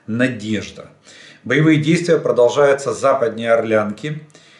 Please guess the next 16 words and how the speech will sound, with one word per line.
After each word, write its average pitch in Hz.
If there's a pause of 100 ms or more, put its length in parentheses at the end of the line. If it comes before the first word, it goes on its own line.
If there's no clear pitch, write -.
(160)
Э, 117
враг-, 143
наши 143
уже 101
силы 101
в 92
районе, 113
в 110
западнее 117
Орлянки 131
пытаются 131
отбросить 120
врага 113
на 104
исходные 101
позиции. 110